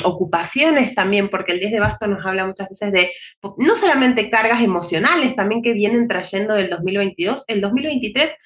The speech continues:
es un año donde ustedes pueden transformar esas cargas, sacarlas de su vida y caminar más livianos y más en,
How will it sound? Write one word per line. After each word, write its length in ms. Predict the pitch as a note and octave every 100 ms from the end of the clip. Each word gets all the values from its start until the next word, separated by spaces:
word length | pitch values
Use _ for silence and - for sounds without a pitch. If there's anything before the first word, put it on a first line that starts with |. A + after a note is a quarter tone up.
| - - -
es 160 | C4
un 140 | D#4 D4
año 200 | D4+ D4
donde 200 | A#3 G#3
ustedes 400 | - C4+ C#4+ -
pueden 260 | D#4 E4 D#4+
transformar 540 | C4 A#3 A#3 G#3 A3
esas 280 | A#3 - G3+
cargas, 500 | - A#3+ C4 D4 D#4+ E4 - - -
sacarlas 800 | - A#3 - C#4+ F#4 G#4 G4+ G#4
de 100 | E4+
su 160 | - A#3
vida 260 | B3 C#4 F#4 A4+ - A4+
y 280 | A#3 - _ - D#3+
caminar 420 | A3+ D#3+ A#3 D4
más 180 | D#4 D4
livianos 600 | C4+ A#3+ C4+ D#4+ F4+ -
y 140 | A3+ G#3+
más 320 | A#3+ D4 -
en, 340 | G#3 G#3 G#3